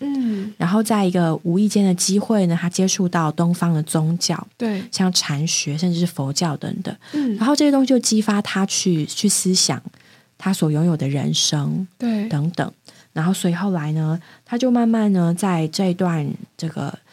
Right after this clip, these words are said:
Speaker 2: 思考跟追寻的过程，
Speaker 1: 嗯。
Speaker 2: 他就得到了一些答案。
Speaker 1: 对。
Speaker 2: 然后呢，他也成为一个帮助人的人，就加入了什么
Speaker 1: 嗯。
Speaker 2: 撒玛利亚人专线，
Speaker 1: 嗯。
Speaker 2: 就是帮助受忧郁困扰的人们。
Speaker 1: 对。
Speaker 2: 那可是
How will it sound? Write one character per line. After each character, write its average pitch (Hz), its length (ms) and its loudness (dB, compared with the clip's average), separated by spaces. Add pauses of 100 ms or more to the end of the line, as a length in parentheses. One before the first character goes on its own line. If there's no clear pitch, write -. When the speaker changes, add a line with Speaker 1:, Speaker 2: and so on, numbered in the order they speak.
(320)
Speaker 2:
思 - 320 0
考 147 220 -2
跟 165 200 2
追 180 220 2
寻 160 180 -2
的 151 120 0
过 156 260 0
程， - 480 -4
Speaker 1:
嗯。 240 380 0
Speaker 2:
他 185 100 -2
就 180 140 2
得 147 200 -2
到 160 220 -2
了 143 140 -2
一 - 20 0
些 160 220 0
答 139 320 -4
案。 160 200 -2 (240)
Speaker 1:
对。 226 360 -4
Speaker 2:
然 165 100 -4
后 202 140 2
呢， 185 160 2
他 190 180 -2
也 170 260 0 (140)
成 160 220 -2
为 160 120 2
一 160 40 0
个 170 120 0
帮 180 200 2
助 190 180 2
人 131 160 0
的 143 100 -2
人， 135 160 -4 (160)
就 170 140 -2
加 269 240 0
入 185 220 0
了 - 100 -4
什 - 160 -8
么 - 80 -8
Speaker 1:
嗯。 - 80 -12 (220)
Speaker 2:
撒 208 180 0
玛 151 160 0
利 165 80 0
亚 151 140 -2
人 143 200 -4
专 156 280 0
线， - 400 0
Speaker 1:
嗯。 247 320 2
Speaker 2:
就 196 100 0
是 165 100 0
帮 165 280 0
助 160 280 -2 (180)
受 156 500 0
忧 170 200 0
郁 196 80 4
困 180 240 2
扰 165 100 0 (100)
的 156 80 -2
人 156 180 -4 (100)
们。 180 240 -2
Speaker 1:
对。 220 140 -4 (300)
Speaker 2:
那 175 100 -2
可 175 140 0
是 208 200 2